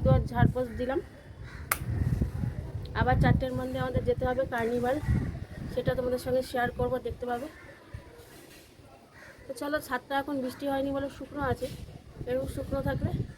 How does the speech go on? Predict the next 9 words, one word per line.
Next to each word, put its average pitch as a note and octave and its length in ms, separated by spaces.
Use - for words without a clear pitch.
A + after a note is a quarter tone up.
আর A#3+ 140
খুব D#4+ 120
সুন্দর C4+ 300
একটা C4+ 200
হাওয়া A#3+ 260
দিচ্ছে, A3+ 300
মানে B3 140
এরকম C4 260
যদি C4+ 140